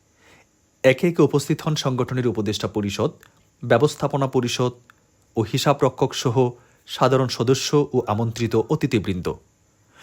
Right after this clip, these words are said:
সংগঠনের সম্পাদক আক্তার হোসাইন দেশের বাইরে থাকায় তার পক্ষে অনুষ্ঠান সঞ্চালনা করেন সংগঠনের উপদেষ্টা পরিষদ সদস্য ও ভার্চু স্কুল অ্যান্ড কলেজের সহকারী শিক্ষক মোহাম্মদ জামাল উদ্দিন। সন্ধ্যায়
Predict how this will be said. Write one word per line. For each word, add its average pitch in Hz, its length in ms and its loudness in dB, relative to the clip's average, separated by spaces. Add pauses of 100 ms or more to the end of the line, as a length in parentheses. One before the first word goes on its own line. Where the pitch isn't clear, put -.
(180)
সংগঠনের 175 500 2
সম্পাদক 147 480 2
আক্তার 127 320 2
হোসাইন 156 340 0
দেশের 120 260 0
বাইরে 101 300 0
থাকায় 151 380 0 (400)
তার 131 180 4
পক্ষে 160 300 -2
অনুষ্ঠান 131 360 0
সঞ্চালনা 107 560 -2
করেন 104 320 0 (420)
সংগঠনের 143 540 2
উপদেষ্টা 131 440 0
পরিষদ 139 360 -2
সদস্য 135 580 0 (180)
ও 117 60 0
ভার্চু 117 340 2
স্কুল 123 220 -2
অ্যান্ড 117 160 0
কলেজের 110 320 2
সহকারী 127 480 -2
শিক্ষক 123 500 -4 (280)
মোহাম্মদ 110 300 0
জামাল 95 280 2
উদ্দিন। 101 300 -2 (520)
সন্ধ্যায় 151 500 2